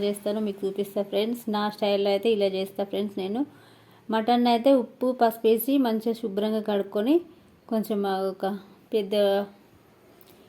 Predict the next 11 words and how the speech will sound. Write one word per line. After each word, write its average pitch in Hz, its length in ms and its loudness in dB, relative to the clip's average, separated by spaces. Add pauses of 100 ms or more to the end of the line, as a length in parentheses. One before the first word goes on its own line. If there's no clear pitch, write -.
(200)
మూత 226 180 0 (120)
పైన 220 200 0 (320)
ఇట్లా 202 240 -2 (560)
పేర్చిన 220 560 4
ఫ్రె-, 196 180 -6 (160)
ఫ్రెండ్స్. 214 420 -2 (180)
అది 190 220 -2
కొంచెం 208 400 -4
తడి 214 280 0
అనేది 208 340 -2
పోవాలి, 196 500 0